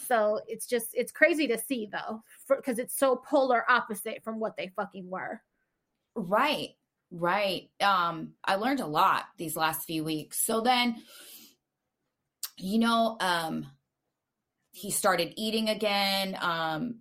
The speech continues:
Speaker 2: he started coming back to himself. Well, then he needed to be transferred to a rehab nursing facility to build back up strength so he could come home.
Speaker 1: Mm-hmm.
Speaker 2: So I picked the one, and it's in Walnut Creek. It's, like,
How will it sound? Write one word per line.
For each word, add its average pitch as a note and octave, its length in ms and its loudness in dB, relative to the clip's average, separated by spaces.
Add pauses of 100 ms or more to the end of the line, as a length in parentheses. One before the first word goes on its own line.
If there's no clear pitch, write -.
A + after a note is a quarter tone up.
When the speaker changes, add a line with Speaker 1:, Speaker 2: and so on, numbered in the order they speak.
Speaker 2:
he D#3 140 -14
started E3 400 -2
coming E3+ 260 -6
back E3+ 280 0
to F3+ 100 -8
himself. F3 600 2
Well, F#3 160 4
then G#3 160 2
he B3+ 80 2
needed B3 240 2
to A3+ 60 -4
be G#3 140 -2
transferred G3 520 -2
to F#3+ 160 -2
a F3+ 80 2
rehab F3+ 540 2 (100)
nursing F3 440 -4
facility F3 580 -2
to E3+ 300 0
build G3+ 260 4
back F#3+ 220 4
up F#3+ 100 0
strength E3+ 400 -2
so - 100 -4
he F3 80 0
could E3+ 160 -6
come E3 180 -4
home. D#3 300 -2 (340)
Speaker 1:
Mm-hmm. A3 420 -10 (1600)
Speaker 2:
So C4 260 4
I C4+ 120 8
picked G4+ 280 0
the E4+ 80 0
one, C4+ 320 2
and A#3 280 0 (160)
it's A3+ 160 -2
in A#3+ 160 0
Walnut G#3+ 300 0
Creek. G#3 300 -6
It's, G#3 140 -4
like, F#3+ 220 -2